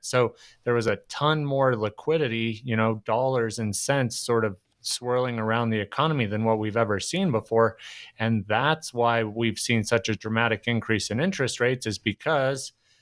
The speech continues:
a lot more money in the economy, so inflation was sticking around a lot more. So, yeah, we're, we're sort of trying to combat a problem by actually making it worse.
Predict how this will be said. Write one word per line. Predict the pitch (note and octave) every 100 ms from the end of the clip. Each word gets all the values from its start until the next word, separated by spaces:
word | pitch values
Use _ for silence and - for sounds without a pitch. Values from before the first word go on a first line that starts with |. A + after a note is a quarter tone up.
| _ _ _
a | A2
lot | A2+ A#2+
more | B2 A#2+
money | C3+ E3 C#3
in | B2
the | B2
economy, | A2+ - C3 C3 B2+
so | - A2
inflation | G2+ C3 C3 -
was | A2 -
sticking | - A2 A2
around | A2 A2
a | G#2
lot | G#2+ G2
more. | A2 A#2 F2+
So, | - B2 A2+ - - _ _
yeah, | A2+ A#2 B2+ G#2
we're, | G#2+ A#2 A2+
we're | A#2+ B2
sort | A2 - D3
of | C#3 -
trying | - C3 B2+
to | G#2+
combat | - B2+ C3 C3 B2 A2
a | A2+
problem | - - G#2+ B2+ A2+
by | G#2 G#2+
actually | A2 - - G#2
making | G#2 A2 - G2
it | F2
worse. | F#2 B2+ G2+ - - -